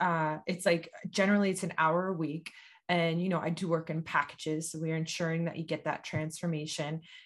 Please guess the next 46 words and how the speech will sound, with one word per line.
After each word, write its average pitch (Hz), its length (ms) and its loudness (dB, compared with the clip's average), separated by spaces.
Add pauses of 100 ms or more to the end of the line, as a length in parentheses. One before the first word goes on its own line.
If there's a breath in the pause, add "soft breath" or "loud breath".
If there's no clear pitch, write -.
(120 loud breath)
If 170 100 -4
they 185 80 2
have 165 200 2
questions 170 440 0
in 170 100 2
between, 160 500 0
they're 156 100 -4
connecting 160 500 -6
with 156 200 -6
me 156 160 -4
in 156 100 -2
between, 156 540 -6
you - 520 -10
know, 156 80 -2
so 156 160 -8
they 156 60 -4
have 147 240 -2
access - 460 -2
to - 100 -6
me 156 160 -4
there. 139 380 -2 (320 loud breath)
And 175 300 2
that's 220 180 6
what 254 80 4
I'm 226 80 6
saying. 180 320 2
It, 190 260 -2
it 214 180 -2
really 262 340 6
is 208 180 4
a 190 80 0
relationship. 160 1080 0 (560 loud breath)
So 170 580 2
it's 180 180 -2
kind 202 260 2
of 220 100 2
like 175 220 4
when, 160 520 0
it's - 220 0
the - 60 -6
same 202 260 2
when 160 200 0
I'm 208 200 6
on 185 120 4
a 165 60 -2
call, 151 560 0